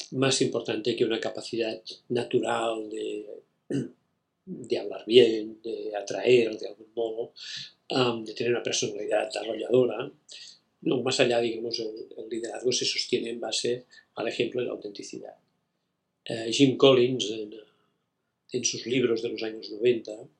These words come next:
eh, ya subrayaba mucho esto. Él hizo un libro que se llama Build to Last y luego otro se llama, eh, Good to Great,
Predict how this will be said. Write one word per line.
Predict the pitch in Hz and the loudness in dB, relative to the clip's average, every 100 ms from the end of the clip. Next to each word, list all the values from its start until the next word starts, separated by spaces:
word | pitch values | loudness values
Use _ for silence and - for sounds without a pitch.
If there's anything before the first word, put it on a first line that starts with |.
| _ - _ _ _ _ | _ -20 _ _ _ _
eh, | - 120 110 107 104 107 _ _ _ - _ - | -4 -4 -4 -10 -12 -16 _ _ _ -20 _ -10
ya | 131 - 131 127 131 - - | -8 2 6 6 4 -4 -6
subrayaba | - 131 120 120 117 | -2 2 2 2 0
mucho | 110 117 - 113 | -2 -8 -6 -4
esto. | 110 - - _ - | -2 -4 -10 _ -6
Él | 120 131 | 0 2
hizo | 120 117 117 | 2 -2 -6
un | 117 | -4
libro | 113 120 | -2 -2
que | 117 | -4
se | |
llama | 117 110 127 | -4 -4 4
Build | 135 131 | 4 6
to | 131 | 4
Last | 127 131 - - | 4 2 -2 -2
y | |
luego | 117 113 | -2 -4
otro | 110 | -6
se | 117 120 | -10 -10
llama, | 107 107 - - - - _ _ _ - | -14 -16 -20 -20 -20 -20 _ _ _ -10
eh, | 120 113 107 113 | -8 -8 -10 0
Good | 131 - | 0 2
to | 131 | 2
Great, | 127 131 127 | 4 4 2